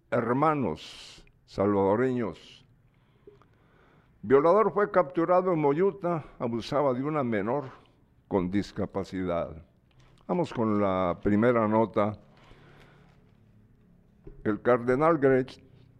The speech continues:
visitó mu-, el municipio de Jalpatagua y a un amigo.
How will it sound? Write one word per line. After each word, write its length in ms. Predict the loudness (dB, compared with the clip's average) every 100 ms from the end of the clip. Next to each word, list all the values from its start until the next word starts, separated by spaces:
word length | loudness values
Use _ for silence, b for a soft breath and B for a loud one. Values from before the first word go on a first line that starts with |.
| -20 _ -16
visitó 640 | -2 0 2 -2 2 2 2
mu-, 280 | -2 -4 -8 _ -20 _ _ -20 -20 -20 2
el 140 | 4
municipio 720 | 4 4 2 0 -2 2 4
de 100 | 4
Jalpatagua 840 | 4 2 2 0 2 2 2 -2 -4 0
y 300 | 2 2 0 -16 -20 -20 -6
a 120 | 0
un 200 | 2 2
amigo. 460 | 0 2 0 2